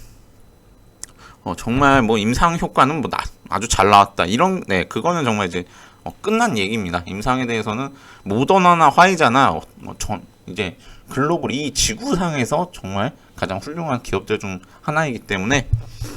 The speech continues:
우선 문제는 이제 화이자, 제가 말씀드렸지만 레드오션이 이유가, 어, 화이자가 이렇게 만들었어요. 그래서 유통이 쉽지 않-, 않다라는 게 나왔는데, 모더나가 그냥, 예, 이렇게 더, 그러니까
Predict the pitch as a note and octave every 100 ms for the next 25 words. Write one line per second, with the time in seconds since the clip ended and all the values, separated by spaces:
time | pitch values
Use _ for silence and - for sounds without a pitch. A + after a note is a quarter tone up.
0 | - - - - - - - - G#2 C#3+
1 | B2 A2+ D3+ D#3 D3+ G#2+ G2+ G2 E3 F#3+
2 | D#3+ - C#3+ D3 G#2+ D3 C#3+ D3 A#2+ F#2+
3 | D3 F#3+ F3+ F#3+ E3 G2+ B2 F#3 B2+ C3
4 | F2+ F2+ F#2 - G#3 G#3 F#3 A2+ - F2
5 | F#2 A#2 D3+ C#3 F2+ E2 - - - G2+
6 | G2 F#2 - C#3 - - - F2 F2 -
7 | - - - G2 A#2+ - E3+ E3+ D#3 D3+
8 | A2+ F2+ A2+ B2+ A2+ C#3 F3 - - F#2+
9 | A#2 E3+ G3+ F3+ B2 A#2 - C3+ C3 F2
10 | - - F#2 D2+ _ _ - - - _
11 | _ - C3 F3+ - D#3+ C3 - C3 C3
12 | A#2